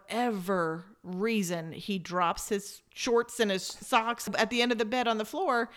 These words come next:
Is it that big of a deal? Or could you just pick them up and put them in the laundry bin?" There's going to be room for both.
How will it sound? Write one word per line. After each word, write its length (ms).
Is 280
it 220
that 260
big 180
of 80
a 60
deal? 540
Or 200
could 280
you 100
just 240
pick 200
them 160
up 160
and 100
put 180
them 140
in 100
the 80
laundry 320
bin?" 220
There's 320
going 280
to 120
be 160
room 460
for 300
both. 400